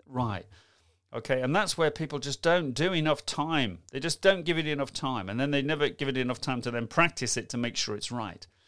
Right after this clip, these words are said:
So get those core messages in place and make sure you get your best one first. People say, "Oh no, I don't want best one first. I'm gonna save that for the, you know, the, the, sh-, the big thing, the big finish." But the trouble is, by the time you get there, if you haven't shared something of real interest,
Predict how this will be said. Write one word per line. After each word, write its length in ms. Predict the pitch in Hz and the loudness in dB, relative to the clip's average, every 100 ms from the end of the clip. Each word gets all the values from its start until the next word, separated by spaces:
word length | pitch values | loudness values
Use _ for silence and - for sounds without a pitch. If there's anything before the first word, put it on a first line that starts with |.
| _ _ _ - | _ _ _ -12
So 160 | - | -8
get 260 | 117 160 226 | 2 6 6
those 280 | 226 180 - | 6 6 2
core 320 | - 170 151 | 0 -2 2
messages 500 | 147 - 127 123 113 | 2 2 -2 -4 -4
in 160 | 117 110 | -4 -4
place 380 | 113 110 110 - - - | -4 -2 -4 -6 -20 -8
and 160 | 123 147 | -4 -2
make 180 | 208 | -2
sure 220 | - 170 151 | 0 0 0
you 160 | 139 | 0
get 220 | 131 - | 0 0
your 80 | 139 | 0
best 340 | 117 165 - - | 4 4 4 0
one 240 | 127 117 | 0 0
first. 540 | - 123 92 - - - - _ - | 2 2 4 0 -4 -8 -20 _ -10
People 160 | 156 | -4
say, 100 | 156 151 | 0 4
"Oh 180 | 170 165 | 6 6
no, 140 | 143 | 4
I 40 | |
don't 140 | 135 190 | 4 2
want 160 | 165 | 2
best 180 | 139 147 | 2 2
one 120 | 135 | 0
first. 260 | 123 147 143 | 4 2 2
I'm 160 | 127 143 | -4 -2
gonna 100 | 139 | 4
save 340 | - 185 156 | 6 8 8
that 180 | 143 - | 4 4
for 120 | 143 | 2
the, 160 | 139 131 | 2 2
you 120 | 147 | 0
know, 120 | 127 | 0
the, 220 | 117 127 - | 2 -2 -2
the, 140 | 120 | -4
sh-, 180 | - - | -4 -4
the 120 | 127 107 | -8 -2
big 260 | - 196 | 0 0
thing, 240 | - 170 143 | 2 2 2
the 60 | |
big 200 | 120 180 | 2 0
finish." 420 | - 180 110 - - - _ _ _ _ | 4 2 2 -4 -10 -20 _ _ _ _
But 80 | _ | _
the 60 | 113 | 0
trouble 280 | 208 190 | 2 4
is, 180 | 175 117 | 4 4
by 120 | 143 | 4
the 100 | 143 | 2
time 220 | 143 180 175 | 2 -2 -2
you 80 | |
get 220 | 135 156 147 | -2 -2 2
there, 200 | 147 110 | 2 2
if 100 | 107 | -2
you 140 | 120 | -2
haven't 300 | 147 175 127 | -2 -2 -2
shared 260 | - 143 - | 0 0 0
something 240 | 135 131 | 0 0
of 100 | 120 | 4
real 360 | 160 262 240 135 | 8 10 10 8
interest, 520 | 110 - 147 - | 4 2 2 2